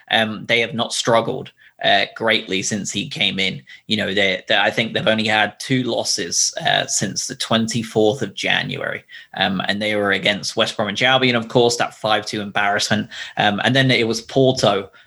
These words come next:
uh, just a couple of weeks ago, um, against, uh, Porto in the, in the U A, uh, the, the, the, the Europe. Um, they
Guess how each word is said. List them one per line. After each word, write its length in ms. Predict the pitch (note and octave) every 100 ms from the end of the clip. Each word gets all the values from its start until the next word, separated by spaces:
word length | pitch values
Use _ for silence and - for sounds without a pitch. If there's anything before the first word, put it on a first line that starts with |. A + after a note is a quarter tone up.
| _ G#2+
uh, 240 | G#2+ F#2+
just 260 | - A2+ -
a 40 |
couple 280 | A2+ G#2+ G#2
of 80 | G#2
weeks 300 | G#2 - G2
ago, 360 | G2 F#2 F#2 - - - G2+
um, 300 | F#2+ F#2+ F#2
against, 600 | G2 G2 G2+ - - - -
uh, 200 | F2+ D#2 -
Porto 320 | A#2 E2+ F#2+
in 140 | F#2+
the, 360 | F#2 E2 E2+ -
in 100 | G#2
the 260 | F#2 - - _ _
U 220 | - F#2
A, 180 | F2+ -
uh, 460 | - - - G2 D#2+ F#2+
the, 180 | - - - -
the, 220 | A2 - -
the, 280 | A#2+ B2 B2
the 240 | G#2 F#2+ -
Europe. 380 | F#2+ F#2 E2 - - - - _
Um, 540 | C3 C3 A#2+ A2+ G2+ - _ _ _ - C3
they 680 | C3 B2+ B2+ B2+ A#2 -